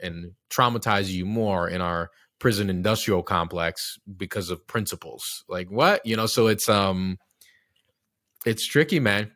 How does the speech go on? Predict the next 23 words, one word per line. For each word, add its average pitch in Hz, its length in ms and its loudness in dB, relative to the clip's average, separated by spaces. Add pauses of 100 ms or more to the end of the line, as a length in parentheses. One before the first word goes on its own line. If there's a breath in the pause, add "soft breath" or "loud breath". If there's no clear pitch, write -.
'cause 107 180 0
I 107 160 2
could 107 160 -4
see 117 180 0
you 113 180 0
telling 117 360 0
that 117 180 -2
to 107 100 -6
some 107 220 -2
other 127 160 0
therapist 98 440 -2
and 95 80 -6
they'd 92 120 -4
be 95 80 -6
like, 92 160 -8
"Get 98 120 -4
out 95 100 -6
of 92 60 -10
my 95 100 -10
office 95 380 -10
and, 90 160 -10
you 90 80 -8
know, 90 220 -10